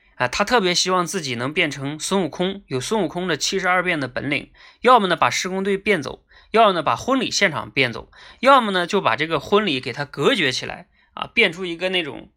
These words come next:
就是隔，隔音的那种大棚一样，把自己隔起来啊。这样的话，总之了，就是希望自己有七十二变，那该多好。那可惜啊，他不是孙悟空。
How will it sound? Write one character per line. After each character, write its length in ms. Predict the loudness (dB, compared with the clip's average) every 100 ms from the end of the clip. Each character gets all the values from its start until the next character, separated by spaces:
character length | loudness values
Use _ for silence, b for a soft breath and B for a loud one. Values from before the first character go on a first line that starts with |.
| _
就 140 | -6 -6
是 80 | -6
隔， 240 | -6 -8
隔 300 | -8 -2 0
音 180 | 2 0
的 80 | 0
那 140 | 0
种 180 | -2 -2
大 160 | -2
棚 240 | -2 -2 -2
一 60 |
样， 180 | -2 -2
把 120 | -4 -4
自 120 | -4
己 80 | -8
隔 280 | -2 0
起 120 | 0 -2
来 180 | -12 _ b b b b b b -10
啊。 120 | -6
这 140 | 0
样 100 | 0
的 60 | 0
话， 80 | -6
总 200 | -4 -2
之 120 | -2
了， 180 | -4 -4
就 100 | -8
是 80 | -2
希 180 | -2 0
望 160 | -2
自 140 | -2 -4
己 80 | -4
有 100 | -2
七 220 | -2 0
十 80 | 2
二 160 | 0
变， 160 | -2 -6
那 120 | -4 -2
该 140 | -2
多 160 | -4 -6
好。 220 | -8 -10 B B B B B
那 260 | 4 6 4
可 180 | -2 -4
惜 180 | 0
啊， 120 | 0 -2
他 80 | -8
不 140 | -4
是 100 | -4
孙 180 | -4 -6
悟 80 | -8
空。 240 | -14